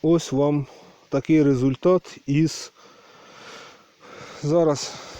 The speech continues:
я вам навіть, щоб ви не казали нічого, ось рахуємо. Один, два, три, чотири,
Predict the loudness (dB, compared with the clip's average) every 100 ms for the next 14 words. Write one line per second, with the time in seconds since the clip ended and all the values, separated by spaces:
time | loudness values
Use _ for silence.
0 | -20 -20 -20 -20 -20 -20 _ -8 -2 -2
1 | -2 -2 0 -2 -6 -16 -20 -20 -20 -20
2 | -20 -20 -20 -20 -10 -6 -4 -4 -4 -4
3 | -2 -2 -2 -2 -4 -4 -4 -2 -2 -4
4 | -12 -18 -20 -20 -20 -20 -20 -20 -20 -20
5 | _ _ -20 -20 -16 -16 -4 -4 -2 -2
6 | -2 -2 0 -2 -4 -8 -8 -4 -2 -2
7 | -6 -10 -8 -2 0 -2 -6 -16 -10 -4
8 | -4 -6 -10 -14 -12 -2 0 0